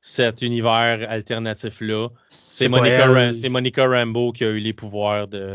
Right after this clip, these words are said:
Speaker 2: C'est
Speaker 1: Captain
Speaker 2: ça.
Speaker 1: Marvel.
Speaker 2: Ouais.
Speaker 1: Son, son costume est vraiment cool, par exemple, noir et doré, là, j'ai trouvé que le costume était vraiment hot, par exemple. Euh, <clears throat> j'ai, j'ai aussi vraiment, j'ai vraiment beaucoup aimé et extrêmement détesté la scène des Illuminati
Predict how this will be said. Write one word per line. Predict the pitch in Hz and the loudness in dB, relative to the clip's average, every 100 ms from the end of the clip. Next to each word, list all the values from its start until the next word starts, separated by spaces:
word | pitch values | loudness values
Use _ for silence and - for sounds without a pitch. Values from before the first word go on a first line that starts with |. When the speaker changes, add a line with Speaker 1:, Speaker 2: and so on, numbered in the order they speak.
| 92 | -10
Speaker 2:
C'est | 104 | -12
Speaker 1:
Captain | 107 117 | -8 -8
Speaker 2:
ça. | |
Speaker 1:
Marvel. | 98 92 92 - _ _ _ _ _ | -8 -12 -16 -20 _ _ _ _ _
Speaker 2:
Ouais. | 110 | -18
Speaker 1:
Son, | - 147 120 - | 0 0 0 -2
son | - 135 | -2 0
costume | 123 135 - 139 | 0 -2 0 -2
est | 117 | -2
vraiment | 104 117 120 110 | -4 -2 -2 -2
cool, | 101 120 113 | -4 -8 -6
par | 104 | -6
exemple, | 107 110 | -6 -6
noir | 107 107 120 | -4 -2 0
et | 120 | 0
doré, | 113 107 104 127 | -2 -2 -2 -4
là, | 139 | -6
j'ai | 104 | -8
trouvé | 101 110 110 | -12 -10 -8
que | |
le | 104 | -10
costume | 101 - 107 | -12 -14 -14
était | 104 | -14
vraiment | 98 98 101 101 95 | -16 -12 -10 -8 -10
hot, | 95 - | -12 -14
par | 90 | -16
exemple. | 90 98 _ - - - _ - | -18 -20 _ -20 -20 -20 _ -10
Euh, | 98 95 95 92 95 _ _ - | -8 -8 -8 -10 -16 _ _ -6
<clears throat> | 131 127 | -4 -2
j'ai, | 117 135 127 - | 2 4 4 0
j'ai | 117 139 | 0 0
aussi | 127 113 - 160 | 0 -4 -2 -2
vraiment, | 123 110 117 127 127 143 151 _ _ _ _ - | -2 -4 0 2 2 0 -2 _ _ _ _ -10
j'ai | 107 135 | -2 -2
vraiment | 117 139 147 170 208 | 0 2 2 2 0
beaucoup | 160 117 135 - 190 | -2 -10 -14 -8 0
aimé | 180 147 147 175 190 _ | 0 0 -2 -4 -4 _
et | 143 139 147 | -8 -4 -4
extrêmement | - - 143 135 151 165 | -6 -6 -4 -4 -4 -4
détesté | 143 139 135 - - 165 | -4 -2 -2 -2 -4 -2
la | 165 131 | 0 -2
scène | - 151 | -2 -4
des | 143 123 | -4 -8
Illuminati | 131 131 131 123 117 151 160 | -6 -6 -4 -4 -4 -8 -12